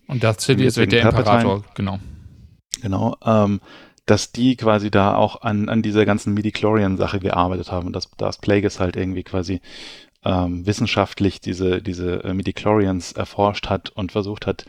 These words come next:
Speaker 2: sein eigenes Leben zu generieren, ja, also auch mit, mit Hinsicht auf Unsterblichkeit. Ähm, und, ähm, dass vermutet wird, dass Anakin da quasi,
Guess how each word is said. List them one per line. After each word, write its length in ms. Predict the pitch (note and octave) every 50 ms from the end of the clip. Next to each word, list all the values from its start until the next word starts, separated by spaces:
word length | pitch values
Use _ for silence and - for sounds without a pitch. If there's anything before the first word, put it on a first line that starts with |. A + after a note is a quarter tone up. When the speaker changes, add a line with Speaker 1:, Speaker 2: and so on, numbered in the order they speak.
| - - - - - _ _ _ _ _ _ -
Speaker 2:
sein 180 | G#2+ A2 G#2 G#2
eigenes 380 | F#2+ G#2+ A2+ A#2 G#2+ F#2+ G#2
Leben 360 | G#2+ G#2 A#2+ C3+ B2 A2 F#2+ -
zu 120 | - A2+
generieren, 680 | G#2 G2+ F2 F2+ F2 E2+ E2+ F2 F#2+ F2+ F2 E2 E2+ E2+
ja, 260 | F2 F#2 F#2 G2 G#2 G#2+
also 240 | G2+ F#2+ F2+ F#2 G2
auch 120 | - -
mit, 300 | G#2+ G#2+ G2+ - - -
mit 140 | G#2+ G#2 -
Hinsicht 400 | - A2 G#2+ G2+ G#2 - - -
auf 220 | G#2+ G2 G2 -
Unsterblichkeit. 920 | - A#2 G#2 - - G#2+ A2 - - F#2 - - - F2+ F2 F#2+ - - - _ _ _ _ - - - - - - - - - _ - - _
Ähm, 540 | - A2 G2+ G2 F#2+ F#2 F#2 F#2 F#2 F#2+ - - -
und, 500 | - G#2+ G2 F#2+ F#2 F#2 F2 - - - -
ähm, 520 | G#2+ G2 F#2+ F2+ F2+ F#2 F#2 - - - - _ _ _ _ _ _
dass 300 | - - - G#2 - -
vermutet 760 | - - A#2 A2 G#2+ G#2+ G#2+ A#2 D#3 F3 - - B2 A2+ A2+
wird, 180 | A#2+ A#2+ - -
dass 180 | A2 G2+ -
Anakin 580 | - A2 G#2+ A#2+ B2 A#2 - - A#2 G#2 G#2+ G2
da 140 | F#2+ F#2+ G2
quasi, 540 | - - G2+ G2 G2 G2+ F#2+ G2+ G2+ G2+